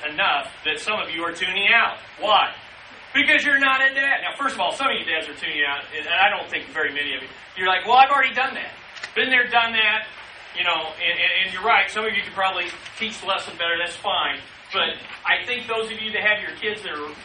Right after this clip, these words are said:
that are raised and out at home realize that the role of dad is not far, is far from over. It is changing, perhaps even more difficult. And I think you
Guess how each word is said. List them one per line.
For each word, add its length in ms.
that 180
are 300
raised 360
and 80
out 180
at 80
home 200
realize 520
that 160
the 80
role 260
of 100
dad 300
is 160
not 400
far, 380
is 100
far 320
from 180
over. 280
It 140
is 140
changing, 680
perhaps 400
even 240
more 300
difficult. 560
And 160
I 220
think 280
you 100